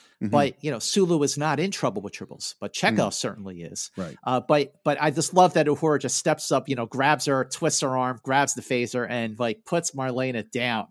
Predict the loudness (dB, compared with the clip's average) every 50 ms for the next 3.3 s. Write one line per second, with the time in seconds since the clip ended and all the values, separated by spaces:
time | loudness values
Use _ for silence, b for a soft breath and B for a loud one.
0 | -14 -12 -10 -10 -10 -10 _ B B B B B -2 -2 0 0 -2 -2 -2 -2
1 | 0 0 0 0 0 0 0 -2 -4 -6 -10 -6 -2 -2 -2 -2 -2 -4 -4 -2
2 | -2 -2 -2 -2 -2 0 0 -2 -2 -4 -4 -4 -4 -2 -2 -2 -4 -4 -6 -4
3 | -4 -2 -2 -2 -2 -4